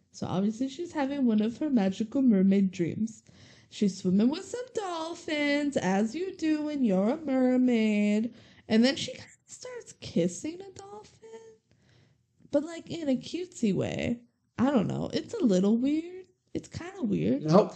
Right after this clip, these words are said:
Speaker 2: Mm.
Speaker 1: <laughs> Um, but then, oh my God, the dolphin turns into Adam. It's underwater, Ryan Merriman, and they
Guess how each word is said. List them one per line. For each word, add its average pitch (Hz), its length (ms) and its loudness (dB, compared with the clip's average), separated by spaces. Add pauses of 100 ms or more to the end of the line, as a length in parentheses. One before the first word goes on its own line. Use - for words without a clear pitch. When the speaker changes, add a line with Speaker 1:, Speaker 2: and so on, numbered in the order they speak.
Speaker 2:
Mm. 226 680 10
Speaker 1:
<laughs> - 340 -12 (840)
Um, 254 360 8
but 262 240 8
then, 285 520 4 (280)
oh 262 160 12
my 214 280 10
God, 233 480 4 (260)
the 233 120 12
dolphin 247 600 6
turns 247 580 8 (100)
into 233 540 10
Adam. 196 640 4 (580)
It's 240 200 10 (120)
underwater, 269 1000 4 (140)
Ryan 214 480 6 (100)
Merriman, 269 840 6 (240)
and 240 180 10
they 233 240 8